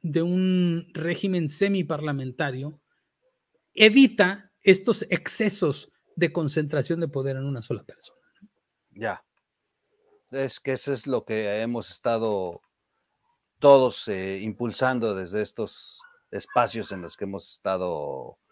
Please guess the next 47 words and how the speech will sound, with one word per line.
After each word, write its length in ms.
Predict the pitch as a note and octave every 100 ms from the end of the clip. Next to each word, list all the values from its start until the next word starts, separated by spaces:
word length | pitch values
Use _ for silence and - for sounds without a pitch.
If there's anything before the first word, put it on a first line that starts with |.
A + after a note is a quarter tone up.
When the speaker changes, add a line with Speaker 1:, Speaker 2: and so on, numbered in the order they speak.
| _ -
Speaker 2:
echando 400 | F2+ B2 A2+ G2+
tanto 300 | A2+ G#2 A2+
rollo, 380 | C3 C#3+ E2 E2+
¿no? 220 | - -
El 280 | A#2 F#2 F2
Speaker 1:
Ujú. 80 | E3
Speaker 2:
tema 300 | - G3 G2+
de 80 | F2
equilibrar 460 | - F2+ F#2+ G2
los 180 | G#2 F#2+
poderes 340 | F2+ F#2 F#2+ G2
en 100 | G#2+
México, 380 | B2 G#2+ -
re-, 200 | F#2 E2 - - - -
regresar 720 | A#2+ D3 C3+ C#3 B2+ D#3 D3+
a 80 | C#3+
esta, 680 | B2+ - B2 G#2+ G2 F#2 F2
este 240 | A#2 -
sentido 400 | - G2+ A#2 A2+
democrático 600 | G2 F#2 F#2 G2+ G2 F2+
del 140 | E2+ -
país, 760 | F#2 A2+ C#3 D3 C#3 A2+ - _ _ _
etcétera, 720 | B2+ B2+ - G#2+ A2 A2 - F#2+
etcétera, 340 | G#2 G2+ F#2
etcétera. 260 | - G2 - _ _
Sí, 200 | - F4
sin 200 | D4 C4
duda. 600 | C#4 F4 D4+ G#3 A2 D#2+ B1+ - -
A 100 | G#2+
ver, 160 | C#3
hoy 180 | C3 G#3
estoy, 300 | G#3+ F#3 F#3+
y 540 | F#3 D3 A2 G2 F2+ G#2
vamos 240 | D3 F#3+
aclarando 340 | C#3 A2 C3+ D3+
con 120 | G#2+
los 100 | F2
amigos, 300 | A#2 D#3 G2+
no 120 | D3
estoy 280 | - E3+ E3
de 80 | D3
enemigo 400 | A2 G#2+ D3+ C3
del 100 | F#2+
Frente 220 | C3 B2+
Ciudadano, 480 | G#2 A#2 F#3+ C#3 -
tengo 320 | C3 E3+ G3
dudas. 600 | D3+ G#3 D#3 D2 -